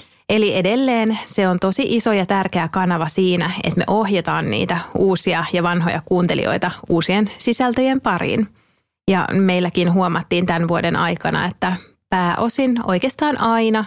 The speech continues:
Instagram oli visuaalisena tukena siinä, kun me myytiin podcast-kampanjoitakin. Nämä kaksi toimii hirvittävän hyvin yhteen. Toinen iso lähde liikenteelle podcasteissa oli sit kuitenkin lähipiiri, eli niin kutsuttu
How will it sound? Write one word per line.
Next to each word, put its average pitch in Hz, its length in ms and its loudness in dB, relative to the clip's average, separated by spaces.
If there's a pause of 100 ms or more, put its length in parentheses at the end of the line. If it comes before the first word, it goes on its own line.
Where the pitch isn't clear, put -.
(500)
Instagram 185 600 0 (280)
oli 180 440 0
visuaalisena 160 680 0
tukena 175 340 0
siinä, - 320 -2 (100)
kun 180 100 2
me 151 40 2
myytiin 135 360 0
podcast-kampanjoitakin. 175 1200 -2
Nämä 165 180 2
kaksi 156 220 -4
toimii 165 320 0 (100)
hirvittävän 175 540 0
hyvin 196 280 0
yhteen. 226 520 -2 (640)
Toinen 254 480 2
iso 180 300 2
lähde 170 400 0 (440)
liikenteelle 185 800 2
podcasteissa - 840 -2 (240)
oli 220 140 2
sit 233 140 -2
kuitenkin 254 460 2
lähipiiri, 196 580 2
eli 190 140 2
niin 233 180 2
kutsuttu 226 440 -2